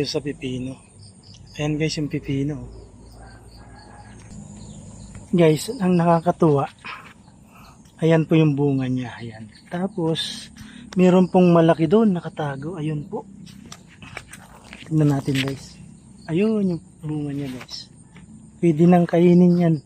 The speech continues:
Yan. Bukas pitasin ko yan guys.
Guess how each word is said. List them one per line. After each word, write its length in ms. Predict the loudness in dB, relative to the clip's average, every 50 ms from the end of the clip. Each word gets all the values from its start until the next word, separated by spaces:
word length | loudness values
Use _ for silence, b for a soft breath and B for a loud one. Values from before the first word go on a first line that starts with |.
| _ _ -20 -20 -20 _ _ _ _ _ -20 -20 -20 -20 -20 -20 -20 -20 -20 -20 -20 -14
Yan. 240 | -12 -12 -10 -8 -4
Bukas 400 | -2 -2 0 2 0 -2 -2 -4
pitasin 400 | -6 -4 -4 -4 -4 -4 -6 -4
ko 80 | -4 -4
yan 240 | -4 -4 -6 -6
guys. 400 | -10 -12 -14 -14 -16 -16 -20 -20